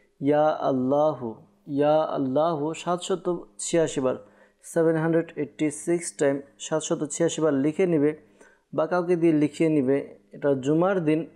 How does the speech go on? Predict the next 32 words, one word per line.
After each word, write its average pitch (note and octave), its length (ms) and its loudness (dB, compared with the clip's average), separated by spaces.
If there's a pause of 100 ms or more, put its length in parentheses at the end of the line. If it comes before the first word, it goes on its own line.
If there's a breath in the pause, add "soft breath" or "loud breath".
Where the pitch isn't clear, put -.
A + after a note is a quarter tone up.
(180)
জুমার D3 360 2
নামাজের C#3 420 2
পরে, D3+ 340 0 (600 soft breath)
আহ, B2 200 -4
এই D3 320 2 (280)
কাজটি D#3+ 380 -2
করতে D3+ 300 -2
হবে। B2 260 2
জুমার C#3 300 0
নামাজের D3 320 2
পরে D#3+ 280 0
একটি D3+ 180 -4
কাগজের D3 380 0
মধ্যে D#3 320 0 (480 loud breath)
ইয়া D3+ 240 2
আল্লাহু C#3+ 680 0 (240)
সাতশত E3 460 -4
ছিয়াশি F3 400 0
বার E3 140 4
লিখবে। D#3+ 360 2 (100)
এরপর G3+ 360 0
যে D3 200 0
দোকান E3+ 400 -2
রয়েছে F3 280 2
আপনাদের D3 300 0 (480 loud breath)
ব্যবসা D3 320 -2
প্রতিষ্ঠান, C#3 440 -2
এটি, D3 180 0 (300)
এই C#3+ 220 -4
কাগজটি C#3+ 500 0
রেখে D3+ 360 0
দিবে। B2 260 0